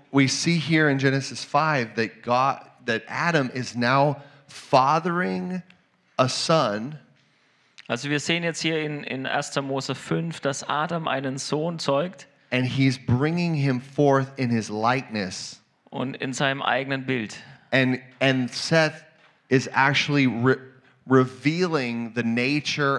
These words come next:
Speaker 1: and the representation of his father further into the, into the world.
Speaker 2: Und Seth bringt quasi, äh, die Repräsentation von seinem Vater weiter in diese Welt.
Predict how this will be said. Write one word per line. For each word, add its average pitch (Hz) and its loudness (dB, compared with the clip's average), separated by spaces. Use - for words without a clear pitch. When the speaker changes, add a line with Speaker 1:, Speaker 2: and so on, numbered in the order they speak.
Speaker 1:
and 117 -2
the 113 2
representation 120 0
of 117 0
his 107 -2
father 104 0
further 101 0
into 120 -2
the, 101 2
into 110 -2
the 95 -6
world. 90 -4
Speaker 2:
Und 131 -2
Seth 170 -4
bringt 147 -4
quasi, 143 0
äh, - -6
die 131 -2
Repräsentation 135 -4
von 147 -4
seinem 156 -2
Vater 123 0
weiter 120 0
in 135 -8
diese 123 -6
Welt. 107 -6